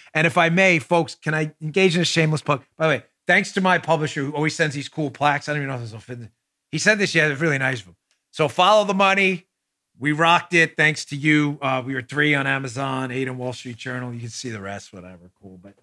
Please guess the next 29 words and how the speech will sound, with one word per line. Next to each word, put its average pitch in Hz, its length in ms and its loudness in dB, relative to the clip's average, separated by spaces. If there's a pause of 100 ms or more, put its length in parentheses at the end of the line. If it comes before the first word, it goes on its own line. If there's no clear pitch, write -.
(380)
thank 151 280 -10
you. 147 480 -4 (420)
Thank 156 220 2
you 151 80 4
to 123 120 0
Anthony 135 420 0
from 113 140 -8
Post 120 320 -2
Hill 117 140 -2
for 104 100 -8
sending 113 380 -4
that. 104 220 -4
But 107 260 0 (680)
this 156 220 4
Soros 190 580 4
stuff 208 260 2
is 151 160 -4
covered 147 400 2
in 135 180 -2
intimate 160 540 4
detail 117 560 -2 (580)
in 139 200 4
Follow 139 380 2
the 127 120 -2
Money. 110 400 -4
Please 160 400 2
pick - 180 0
it 139 80 4
up. 131 260 0